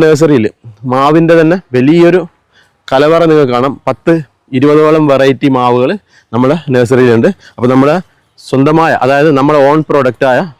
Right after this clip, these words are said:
നമ്മളെ വളം തന്നെയാണ് ഇതിനൊക്കെ ചെയ്യുന്നത്, ഗ്രീൻ ഗ്രാസ് എന്ന് പറഞ്ഞ്. അപ്പോൾ നമുക്ക് ആ ഗ്രീൻ ഗ്രാസിൻ്റെ വിശേഷം കാണാം. അപ്പോൾ ഞാൻ, ആ, പറഞ്ഞിട്ടുണ്ടായിരുന്നു ഗ്രീൻ ഗ്രാസിൻ്റെ വിശേഷം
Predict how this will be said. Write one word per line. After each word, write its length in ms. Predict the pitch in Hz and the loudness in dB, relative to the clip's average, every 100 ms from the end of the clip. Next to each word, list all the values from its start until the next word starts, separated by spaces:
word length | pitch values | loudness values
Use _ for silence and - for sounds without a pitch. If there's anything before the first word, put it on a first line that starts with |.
| _ | _
നമ്മളെ 240 | 110 120 123 | -6 -2 0
വളം 200 | 117 127 143 | 2 0 0
തന്നെയാണ് 280 | 143 127 127 120 | 0 0 0 -2
ഇതിനൊക്കെ 320 | 117 120 120 120 | -2 -2 -2 0
ചെയ്യുന്നത്, 300 | 110 107 165 113 | 0 0 -4 -2
ഗ്രീൻ 180 | 120 117 117 | 0 2 0
ഗ്രാസ് 200 | 123 123 | 0 0
എന്ന് 100 | 113 | 0
പറഞ്ഞ്. 180 | 107 165 - _ - _ | 0 -4 -8 _ -20 _
അപ്പോൾ 180 | 123 214 233 _ 127 | -2 -2 -2 _ -2
നമുക്ക് 200 | 135 151 | -2 0
ആ 20 | 139 | 0
ഗ്രീൻ 120 | 139 143 | 2 2
ഗ്രാസിൻ്റെ 320 | 147 151 165 131 | 0 0 0 0
വിശേഷം 320 | 120 131 208 226 _ _ _ - - | 0 -2 -4 -10 _ _ _ -20 -10
കാണാം. 220 | 104 98 - - - _ _ _ _ | -6 -6 -10 -20 -20 _ _ _ _
അപ്പോൾ 140 | - 147 | -4 0
ഞാൻ, 140 | 147 160 170 - _ _ - | 0 2 0 -2 _ _ -4
ആ, 120 | 147 139 131 | -2 0 0
പറഞ്ഞിട്ടുണ്ടായിരുന്നു 480 | 135 139 147 131 104 110 | 0 0 2 0 0 0
ഗ്രീൻ 180 | 127 131 | 0 2
ഗ്രാസിൻ്റെ 380 | 139 135 135 139 - | 0 2 2 0 0
വിശേഷം 300 | 123 123 127 | -2 0 0